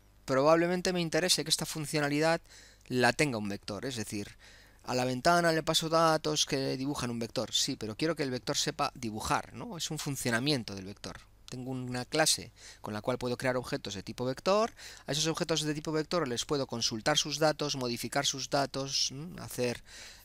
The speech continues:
Eh, cálculo de coordenadas polares y todo el resto de cosas que hemos hecho y que seguiremos haciendo. Bueno, pues ahora se me ocurre que un funcionamiento interesante para esta clase es que se pueda dibujar. Entonces, ¿qué es lo que aquí querría tener?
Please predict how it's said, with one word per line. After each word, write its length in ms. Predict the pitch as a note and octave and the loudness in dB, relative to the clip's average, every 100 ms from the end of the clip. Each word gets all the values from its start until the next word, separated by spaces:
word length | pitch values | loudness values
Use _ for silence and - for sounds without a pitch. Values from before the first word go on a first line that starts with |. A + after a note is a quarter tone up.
| - | -4
Eh, 420 | B2 A2 G#2 G2+ G2+ - - - - - - | 0 0 -2 -6 -12 -20 -20 -20 -2 -2 2
cálculo 320 | B2 - A#2 | 0 2 0
de 80 | A2+ | 0
coordenadas 480 | A2+ A2+ A2+ A2 - | -2 0 2 2 2
polares 500 | A#2+ F#3 E3+ D#3 - | 6 8 8 2 2
y 60 | |
todo 100 | B2+ | -2
el 60 | B2 | -2
resto 200 | - B2 | -2 -4
de 60 | |
cosas 320 | A#2 C#3 A2 - | -2 -2 -2 -4
que 280 | A#2 A#2 | -2 -2
hemos 200 | A2+ A#2 | -2 -2
hecho 200 | D#3 - | -4 -4
y 20 | A2 | -4
que 100 | G#2+ | -2
seguiremos 400 | G#2 G#2+ B2 C#3 | -2 -6 -4 -4
haciendo. 420 | C#3 F#3+ F3 C#4+ - - - - - | -2 -2 -2 -6 -14 -20 -18 -10 -2
Bueno, 140 | D#3 | 0
pues 140 | C3+ | 4
ahora 160 | E3+ F3 | 4 6
se 160 | - E3 | 4 4
me 80 | |
ocurre 400 | E3 G3 F3+ G3 | 2 2 0 -2
que 120 | - D#3+ | -4 -6
un 80 | |
funcionamiento 520 | D#3+ D#3+ E3 E3 E3+ C3 | -2 -2 0 0 0 0
interesante 500 | A#2 A2+ E3 D#3+ B2+ | 0 2 2 0 -4
para 160 | A2 | -2
esta 160 | - C3+ | -2 -2
clase 420 | D3 D3+ - C#3 | 0 0 0 2
es 120 | - | 0
que 100 | - | 2
se 100 | - | 0
pueda 200 | - B2+ | 2 0
dibujar. 440 | F#2 - - - - - - - - | 0 -6 -8 -10 -12 -20 -20 -20 -20
Entonces, 400 | - C3 A2+ - | -10 -8 -4 0
¿qué 100 | E3+ | 2
es 80 | E3+ | 2
lo 140 | E3+ | 0
que 80 | E3+ | 0
aquí 200 | E3 F3+ | 0 -2
querría 440 | - D#3 E3 E3 | 0 0 4 4
tener? 320 | E3 F3 F3+ | 4 2 0